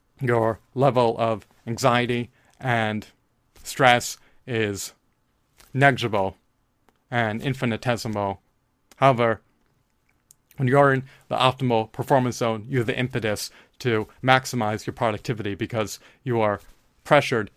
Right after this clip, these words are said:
to do so. And the pressure is not overwhelming. It is just the right amount of pressure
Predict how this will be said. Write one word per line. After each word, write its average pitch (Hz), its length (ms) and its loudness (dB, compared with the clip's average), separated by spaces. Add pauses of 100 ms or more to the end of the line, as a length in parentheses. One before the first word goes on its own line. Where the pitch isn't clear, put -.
to 113 100 -10
do 120 160 2
so. 98 360 -4 (420)
And 120 100 -4
the 127 60 -2
pressure 131 400 2
is 113 140 -4
not 113 280 -2 (260)
overwhelming. 110 760 0 (360)
It 123 80 -4
is 120 80 2
just 123 360 0 (220)
the 123 80 -4
right 127 220 6
amount 113 300 -2 (180)
of 101 100 -4
pressure 120 520 0